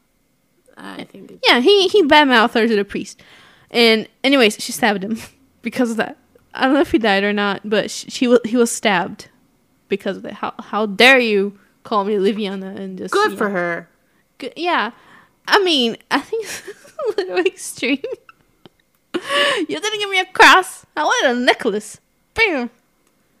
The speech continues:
Speaker 1: No,
Speaker 2: Like
Speaker 1: good for her. You, you keep bad <laughs> slut shaming people around town, that's what you get.
Speaker 2: <laughs> Yeah. So she had a date with a Knight of Santiago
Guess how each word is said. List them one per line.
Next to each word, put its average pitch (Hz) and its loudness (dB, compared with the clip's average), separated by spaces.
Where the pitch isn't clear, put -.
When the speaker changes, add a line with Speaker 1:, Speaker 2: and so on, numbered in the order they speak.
Speaker 1:
No, 220 2
Speaker 2:
Like 208 -2
Speaker 1:
good 214 -2
for 208 -2
her. 190 0
You, 190 -6
you 185 -12
keep 233 -6
bad 202 2
<laughs> 269 -8
slut 208 -2
shaming 190 -4
people 185 -4
around 180 -2
town, 208 -2
that's 220 -2
what 214 -6
you 196 -6
get. 190 -10
Speaker 2:
<laughs> 294 -6
Yeah. 208 -12
So 233 0
she 277 -4
had 277 0
a 196 0
date 254 -4
with 196 -2
a 185 -2
Knight 185 -4
of 180 -8
Santiago 196 -6